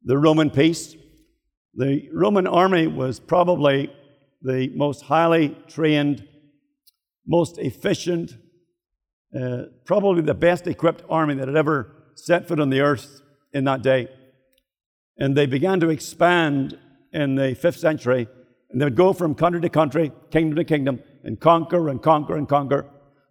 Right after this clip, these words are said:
<clears throat> They were brutal in warfare. They would establish Roman rule. They would bring in, after the conquest,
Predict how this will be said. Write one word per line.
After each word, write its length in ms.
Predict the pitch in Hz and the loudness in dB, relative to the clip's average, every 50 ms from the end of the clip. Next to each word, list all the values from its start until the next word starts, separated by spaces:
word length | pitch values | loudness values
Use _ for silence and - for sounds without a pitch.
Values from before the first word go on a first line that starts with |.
| - - | -6 -2
<clears throat> 260 | - 175 185 - - | 0 0 0 0 0
They 120 | 156 160 | 0 2
were 140 | 160 160 151 | 2 2 0
brutal 440 | 123 107 160 208 220 202 190 180 185 | 2 4 4 6 6 4 2 0 0
in 160 | 175 151 139 | -2 -2 0
warfare. 540 | 143 151 160 165 151 - 139 127 127 135 131 - - _ _ _ _ _ _ _ _ _ _ _ _ _ _ _ _ _ _ _ _ _ _ _ _ - | 2 4 2 2 2 0 -2 -2 -4 -4 -6 -10 -20 _ _ _ _ _ _ _ _ _ _ _ _ _ _ _ _ _ _ _ _ _ _ _ _ -6
They 140 | - - 170 | -2 0 2
would 160 | 156 160 151 | 2 2 0
establish 560 | 143 113 - - 190 180 185 180 190 - - | 0 -4 -4 -2 0 0 2 2 0 -2 0
Roman 280 | 139 160 170 165 175 170 | 2 2 2 2 2 2
rule. 380 | 156 156 151 151 147 151 151 - - - _ _ _ _ _ _ _ _ _ _ _ _ - - | 2 2 2 2 2 -2 -4 -12 -20 -20 _ _ _ _ _ _ _ _ _ _ _ _ -8 -4
They 140 | - 156 | -2 0
would 360 | 151 151 147 120 117 - - - | 2 2 2 0 -2 -8 -6 -2
bring 280 | 131 156 185 190 190 | 0 2 2 4 4
in, 180 | 185 185 180 170 | 2 2 4 2
after 260 | 170 160 156 - 170 | 2 0 0 -2 -4
the 120 | 147 143 | -4 0
conquest, 580 | - 156 151 151 - 151 151 151 139 - - | 0 0 0 0 0 0 0 0 -2 -8 -12